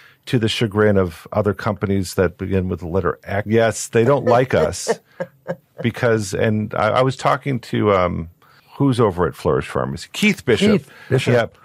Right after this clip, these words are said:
Speaker 1: And he was telling us that they're, uh, they've heard directly from the reps of other companies how they don't like Ultra Botanica
Speaker 2: <laughs>
Speaker 1: because, and, and he was like, "Well, I'm
Speaker 2: It
Speaker 1: sorry they
Speaker 2: works.
Speaker 1: don't like it, but it works."
Speaker 3: It
Speaker 2: Yeah.
Speaker 3: outperforms
Speaker 2: <laughs>
Speaker 3: everything that they have. That's
Speaker 2: Yeah.
Speaker 3: right.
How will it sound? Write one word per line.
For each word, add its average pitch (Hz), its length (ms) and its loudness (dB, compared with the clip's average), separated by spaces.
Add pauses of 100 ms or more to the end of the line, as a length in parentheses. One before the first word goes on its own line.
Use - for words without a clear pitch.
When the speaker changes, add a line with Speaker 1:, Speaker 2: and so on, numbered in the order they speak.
(120)
Speaker 1:
And 123 120 2
he 170 100 4
was 160 140 4
telling 123 300 2
us 110 220 0
that 87 220 2
they're, 104 300 4
uh, 95 140 4
they've 113 240 2
heard 117 240 -2
directly 110 400 0
from 104 220 -4
the 95 100 0
reps 98 320 0
of 98 140 -2
other 98 140 2
companies 92 500 -4
how 95 200 0
they 85 180 -2 (180)
don't 87 400 0
like 80 280 -8
Ultra 80 320 -10
Botanica 69 680 -10 (460)
Speaker 2:
<laughs> - 40 -10
Speaker 1:
because, 92 600 0
and, 107 340 -4
and 104 180 0
he 135 80 2
was 135 180 2
like, 113 160 2 (120)
"Well, 135 440 2 (140)
I'm 110 140 -2
Speaker 2:
It - 60 0
Speaker 1:
sorry 135 260 4
they 160 100 2
Speaker 2:
works. 151 80 4
Speaker 1:
don't 139 100 2
like 165 220 2
it, 131 220 -2
but 135 160 2
it 139 80 0
works." 202 340 4
Speaker 3:
It 135 240 4
Speaker 2:
Yeah. 135 320 0
Speaker 3:
outperforms 147 720 2
Speaker 2:
<laughs> 170 80 4
Speaker 3:
everything 131 540 2
that 120 240 2
they 113 180 4
have. 104 460 0 (100)
That's 113 140 0
Speaker 2:
Yeah. 139 140 0
Speaker 3:
right. 101 280 0